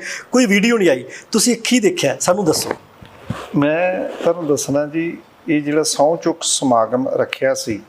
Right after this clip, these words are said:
Speaker 2: ਇਹਦੀ ਜਿਹੜੀ ਤਿਆਰੀ ਸੀ, ਰੂਪ ਰੇਖਾ,
Speaker 1: ਹੂੰ।
Speaker 2: ਅਹ, ਜੋ ਫਰੀਦਕੋਟ ਹਲਕੇ ਤੋਂ ਮੈਂਬਰ ਪਾਰਲੀਮੈਂਟ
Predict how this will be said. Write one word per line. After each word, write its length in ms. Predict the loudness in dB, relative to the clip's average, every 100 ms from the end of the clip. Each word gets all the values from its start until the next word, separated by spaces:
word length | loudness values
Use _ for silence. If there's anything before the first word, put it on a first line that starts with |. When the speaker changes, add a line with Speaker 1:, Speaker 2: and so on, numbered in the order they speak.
| -18 -6 -6 -4 -10 -10 -2
Speaker 2:
ਇਹਦੀ 260 | 2 2 2
ਜਿਹੜੀ 220 | 2 2
ਤਿਆਰੀ 460 | 2 4 4 2 -2
ਸੀ, 240 | -2 0
ਰੂਪ 280 | 0 0 0
ਰੇਖਾ, 420 | 0 -2 -8 -10 -12 _ -8
Speaker 1:
ਹੂੰ। 200 | -8 -10 _ _ _ _ -2
Speaker 2:
ਅਹ, 280 | 0 0 0
ਜੋ 140 | -2
ਫਰੀਦਕੋਟ 560 | 0 0 0 0 -2 0
ਹਲਕੇ 300 | -4 -4 -4
ਤੋਂ 360 | -2 0 0 0 -6 -18 _ _ -4
ਮੈਂਬਰ 260 | -2 0 0
ਪਾਰਲੀਮੈਂਟ 600 | 2 0 0 -2 -2 -4